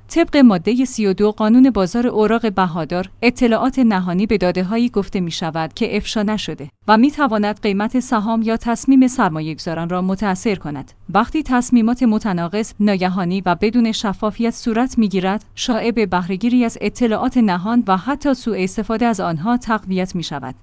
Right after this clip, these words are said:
این موضوع زمینهٔ خروج نقدینگی و کاهش میل به سرمایه‌گذاری را تشدید می‌کند. این کارشناس بازار سرمایه توضیح داد،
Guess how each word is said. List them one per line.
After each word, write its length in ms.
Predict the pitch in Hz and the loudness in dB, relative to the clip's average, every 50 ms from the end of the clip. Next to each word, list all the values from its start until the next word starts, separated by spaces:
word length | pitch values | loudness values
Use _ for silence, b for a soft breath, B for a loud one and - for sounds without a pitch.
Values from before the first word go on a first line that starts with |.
| _ | _
این 200 | - 262 277 269 | 2 4 6 6
موضوع 400 | 262 240 196 170 - 208 196 175 - _ - | 6 4 2 0 -2 -4 -4 -4 -6 _ -2
زمینهٔ 520 | - 254 254 254 277 285 302 330 294 294 | 2 6 6 8 8 6 4 2 0 -2
خروج 320 | - - 247 247 254 247 | -2 -2 -2 -2 0 2
نقدینگی 680 | 269 247 233 220 208 208 - 165 156 151 147 - 202 190 | 2 2 2 2 0 -4 -6 -6 -6 -6 -6 -4 -6 -4
و 180 | 170 185 180 185 | -2 -2 -2 -2
کاهش 400 | - - 226 226 247 247 - 240 | -2 -4 -2 -2 -2 -2 -2 -2
میل 300 | 214 202 202 202 214 196 | -2 -2 -2 -2 -2 -2
به 100 | 226 220 | -4 -4
سرمایه‌گذاری 840 | - - 226 185 160 160 156 156 156 - 156 - 165 160 170 180 | -2 -2 -2 -2 -2 -4 -6 -8 -8 -10 -10 -8 -6 -6 -6 -4
را 160 | 175 190 196 | -4 -4 -4
تشدید 460 | 202 - 226 190 - - - 160 - | -4 -4 -6 -6 -4 -6 -6 -8 -8
می‌کند. 480 | - 156 - - 156 147 143 - - - - - - - - _ _ - | -8 -10 -10 -10 -10 -10 -10 -12 -14 -16 -20 -20 -20 -20 -20 _ _ 0
این 200 | 247 285 320 320 | 2 2 2 2
کارشناس 580 | - 285 269 254 - 247 220 226 233 - - | 2 0 0 0 0 0 0 0 0 0 -2
بازار 460 | 254 202 214 214 202 - 269 277 269 | -2 0 0 -2 0 0 -2 -2 -2
سرمایه 520 | 247 - - 226 202 185 196 208 220 226 233 | -2 -2 -2 -2 -2 0 -2 -2 -2 -2 -4
توضیح 380 | - - 220 202 180 254 247 - | -2 -2 -2 0 0 -2 -2 0
داد، 180 | - 269 277 | 0 -2 -2